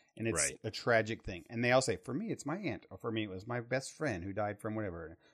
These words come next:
Speaker 1: For me, it was whatever." And they flashed all the Peter Parkers of the, of the world, of the
Speaker 2: Mm-hmm.
Speaker 1: spider people of the world, and they had this tragic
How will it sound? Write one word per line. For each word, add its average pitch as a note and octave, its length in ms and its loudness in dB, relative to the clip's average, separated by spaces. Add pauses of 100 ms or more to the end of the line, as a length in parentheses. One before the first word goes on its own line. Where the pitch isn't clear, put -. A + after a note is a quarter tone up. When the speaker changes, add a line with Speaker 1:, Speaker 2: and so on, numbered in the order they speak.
Speaker 1:
For C3 100 0
me, F3+ 120 6
it F#3+ 80 2
was F#3 220 0
whatever." F3 320 -2 (200)
And A#2 120 0
they A#2+ 120 4
flashed - 580 4
all D#3+ 640 6
the D#3 100 -4
Peter D3+ 260 0
Parkers B2+ 560 4
of A2 200 -2
the, G#2 140 0
of G2+ 240 -8
the G#2 80 -4
world, G2+ 500 0
of F#2+ 140 -10 (140)
the A2 120 -4
Speaker 2:
Mm-hmm. G2 80 -2
Speaker 1:
spider A#2 320 2
people G2+ 320 -6
of F2+ 60 -8
the F#2+ 60 -8
world, F#2 180 -6 (240)
and A#2 160 2
they A2 100 4
had A#2+ 240 0
this A2 200 0
tragic F#2+ 520 -4